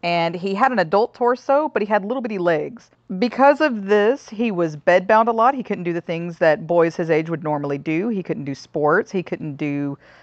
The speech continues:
uh, horseback riding. And he was pretty much confined to his bed, and he stuck with the arts. And that's where his passion for the arts kinda grew from.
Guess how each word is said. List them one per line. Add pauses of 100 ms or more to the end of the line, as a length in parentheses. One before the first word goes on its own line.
(200)
uh,
horseback
riding.
And
he
was (340)
pretty
much
confined
to
his
bed,
and
he
stuck
with
the
arts.
And
that's
where
his
passion
for
the
arts
kinda (180)
grew
from.